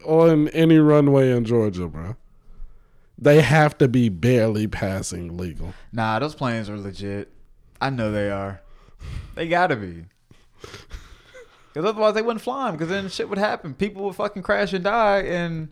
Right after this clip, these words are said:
Speaker 2: the last thing they need is a lawsuit because they had a faulty aircraft. You're
Speaker 1: I
Speaker 2: not
Speaker 1: agree
Speaker 2: winning
Speaker 1: with
Speaker 2: that.
Speaker 1: you.
Speaker 2: Damn, that's, that's your, that's your business gone.
Speaker 1: Yeah, yeah. But what if they're just using that airplane until they get a real good airplane?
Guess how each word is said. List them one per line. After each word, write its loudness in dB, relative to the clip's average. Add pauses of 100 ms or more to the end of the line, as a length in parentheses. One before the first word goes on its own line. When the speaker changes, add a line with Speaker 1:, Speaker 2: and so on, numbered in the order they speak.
(420)
Speaker 2:
the -6
last 0
thing -4
they 0
need -2
is 0
a 2
lawsuit 2
because -4
they -4
had -4
a -8
faulty -6
aircraft. -6 (520)
You're -2
Speaker 1:
I 0
Speaker 2:
not 0
Speaker 1:
agree -6
Speaker 2:
winning 0
Speaker 1:
with -2
Speaker 2:
that. -4
Speaker 1:
you. -10 (1800)
Speaker 2:
Damn, -10
that's, -10
that's -10
your, -6
that's -8
your -6
business -8
gone. -8 (160)
Speaker 1:
Yeah, -4 (680)
yeah. -8 (840)
But -2
what 0
if -4
they're 0
just -2
using 0
that 0
airplane -4
until -6
they -4
get -6
a -4
real -4
good -6
airplane? -8